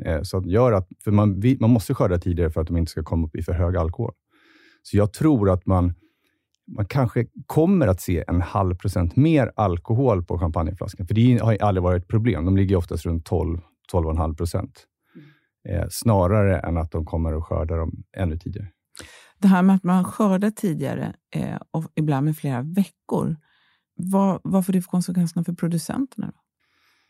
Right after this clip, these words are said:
Speaker 1: Ja, egentligen kanske inte så mycket. De börjar ju ställa om.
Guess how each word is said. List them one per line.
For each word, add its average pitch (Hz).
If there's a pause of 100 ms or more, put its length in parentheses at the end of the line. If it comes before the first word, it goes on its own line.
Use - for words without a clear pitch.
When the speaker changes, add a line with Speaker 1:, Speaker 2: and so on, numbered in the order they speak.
(200)
Speaker 1:
Ja, - (140)
egentligen 147
kanske 165
inte 110
så 92
mycket. 98
De 110
börjar 127
ju 123
ställa 120
om. 110